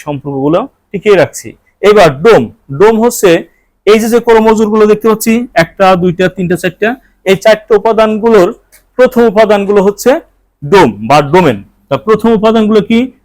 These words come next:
মাইনাস ওয়ান, এটা জিরো, এটা ওয়ান, আর এটার প্রথমটা হচ্ছে টু, এটা হচ্ছে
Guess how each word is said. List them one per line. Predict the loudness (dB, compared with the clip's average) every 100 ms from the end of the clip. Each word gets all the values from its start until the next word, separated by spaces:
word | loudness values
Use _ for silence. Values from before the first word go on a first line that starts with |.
| _ -2
মাইনাস | 0 0 -2 0
ওয়ান, | 2 2 0 -4 -12 _ _
এটা | -4 -2 0
জিরো, | 0 2 2 -2 -6 _ _ _
এটা | -6 -2 -4 -2
ওয়ান, | -2 0 0 -4 -10 _ _ _ _ -4
আর | -4
এটার | -2 -4
প্রথমটা | -6 -6 -4
হচ্ছে | -4 -6 -4
টু, | -4 -4 _ _ _ -2
এটা | 0
হচ্ছে | 0 -2